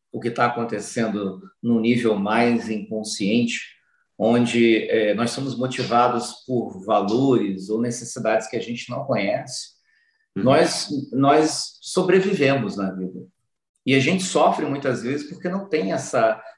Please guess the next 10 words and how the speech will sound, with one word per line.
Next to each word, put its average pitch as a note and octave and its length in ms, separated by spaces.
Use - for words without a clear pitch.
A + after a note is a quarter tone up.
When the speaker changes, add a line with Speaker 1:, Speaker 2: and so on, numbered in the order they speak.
Speaker 1:
visão A#2 800
existencial. B2 1200
Então, A#2 260
a E3+ 80
inteligência C#3+ 540
existencial, A#2 640
ela C#3+ 100
traz - 340
ferramentas, G#2+ 680
sim, - 240